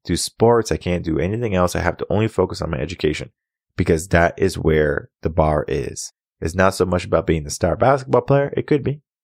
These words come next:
It's not about, you know, being the head cheerleader. It could be. But it's more so about, "All right, I need to be the best to these standards," right? So in Asia, you know, being the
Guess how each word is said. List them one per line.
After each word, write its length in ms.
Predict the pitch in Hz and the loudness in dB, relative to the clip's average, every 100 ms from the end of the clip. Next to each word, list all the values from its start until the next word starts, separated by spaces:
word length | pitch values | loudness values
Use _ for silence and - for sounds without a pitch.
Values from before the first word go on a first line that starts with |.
| _ 85 | _ -4
It's 140 | 87 | 0
not 160 | 90 87 | 2 2
about, 400 | 85 82 82 _ _ - | 4 4 2 _ _ -6
you 100 | 85 | -4
know, 100 | 80 | -2
being 340 | 87 82 85 | -2 -2 0
the 300 | 82 80 82 _ _ _ | 2 2 2 _ _ _
head 260 | - 101 92 | 0 0 2
cheerleader. 520 | - 123 120 127 123 | 2 2 4 2 2
It 100 | 127 | 0
could 180 | 151 139 | -2 -2
be. 220 | 139 135 _ _ _ _ _ | -6 -10 _ _ _ _ _
But 200 | 82 - | 2 2
it's 240 | 87 - 82 | 0 -2 -6
more 320 | 87 87 92 | 0 2 2
so 340 | - 87 80 - | 2 2 2 0
about, 640 | 92 76 78 73 69 - - | 0 2 2 2 0 -4 -2
"All 100 | 80 | 2
right, 360 | 78 73 69 - | 2 2 -2 -6
I 160 | 78 76 | -4 -4
need 360 | 78 78 82 82 | -2 -2 -4 -4
to 500 | - 78 78 76 - _ | 0 2 2 0 -4 _
be 280 | - 80 78 | 2 4 2
the 280 | - 76 87 _ | 2 0 0 _
best 640 | 82 71 - - - - _ _ _ _ _ | 0 0 -2 -8 -8 -12 _ _ _ _ _
to 120 | - | 0
these 220 | 156 156 | 2 0
standards," 720 | - 73 69 - - - - - | 0 -2 -2 -4 -6 -8 -10 -4
right? 220 | 71 67 | -2 0
So 220 | - 71 | 0 -2
in 60 | - | -2
Asia, 500 | 73 78 78 76 67 82 | 0 0 2 2 0 -4
you 100 | 80 | -4
know, 260 | 71 - _ | -4 -6 _
being 220 | 90 82 | 0 0
the 120 | 78 | 0